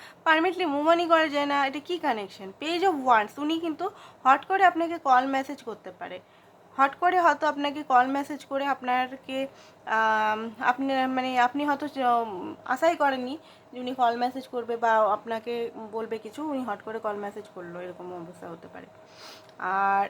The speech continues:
<clears throat> দেখা করতে তো দেখতে পাচ্ছি কিনা আসতে পারে হঠাৎ করে, হঠাৎ করে বলবে, বলতে পারে যে, "আমি তোমার বাড়ি আসবো, বাড়িতে সকল ফ্যামিলিদের সঙ্গে দেখা করব।" কমফোর্ট জোন থেকে উনি কিন্তু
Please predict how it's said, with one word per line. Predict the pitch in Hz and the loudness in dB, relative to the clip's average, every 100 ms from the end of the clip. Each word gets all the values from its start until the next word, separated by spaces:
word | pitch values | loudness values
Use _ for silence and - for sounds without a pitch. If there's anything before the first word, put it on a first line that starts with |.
| - | -6
<clears throat> | 262 - 285 254 - - | -12 -6 -4 -4 -8 -16
দেখা | 240 247 254 339 | -2 2 4 4
করতে | 339 349 339 | 2 -2 -4
তো | 330 | -6
দেখতে | 294 285 311 | -6 -6 -4
পাচ্ছি | 302 285 294 | -2 -2 -4
কিনা | 285 277 | -4 0
আসতে | - 247 - 285 | 2 2 0 -2
পারে | - 247 285 - - - - - | 2 2 0 -14 -20 -20 -12 0
হঠাৎ | 262 269 294 | 2 2 -2
করে, | - 196 196 - - - - - - | -8 -12 -12 -20 -20 -20 -20 -20 -4
হঠাৎ | 240 269 - | 0 0 0
করে | 285 | -2
বলবে, | 262 269 277 277 - - - | 0 0 0 -2 -6 -20 -10
বলতে | 254 269 | -6 0
পারে | 269 277 269 | 2 2 4
যে, | |
"আমি | 262 262 | 4 4
তোমার | 254 254 | -2 0
বাড়ি | 233 226 226 208 | 4 4 2 -4
আসবো, | 196 - 196 - _ _ _ _ _ _ - - - - | -4 -10 -20 -20 _ _ _ _ _ _ -20 -20 -8 2
বাড়িতে | 240 240 262 | 2 2 -6
সকল | 254 240 240 247 | -4 -4 -4 -2
ফ্যামিলিদের | 240 220 233 240 240 | -2 -2 -4 -6 -6
সঙ্গে | 247 226 226 | -6 -4 -2
দেখা | 208 220 | -4 -4
করব।" | 214 196 180 185 202 - - - - - | -8 -8 -10 -12 -16 -20 -20 -20 -6 -2
কমফোর্ট | 277 339 370 | 2 4 4
জোন | 320 339 | 2 0
থেকে | 339 349 | 0 0
উনি | 330 311 | 0 0
কিন্তু | 302 311 294 330 | -2 -4 -4 -2